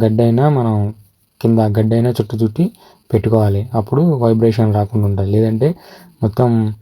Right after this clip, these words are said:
డ్రిల్లింగ్ చేసేటప్పుడు వైబ్రేషన్ వస్తూ ఉంటుంది.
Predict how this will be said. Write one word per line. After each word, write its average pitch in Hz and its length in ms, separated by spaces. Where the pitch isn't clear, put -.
డ్రిల్లింగ్ 120 340
చేసేటప్పుడు 113 460
వైబ్రేషన్ 113 480
వస్తూ 104 220
ఉంటుంది. 95 340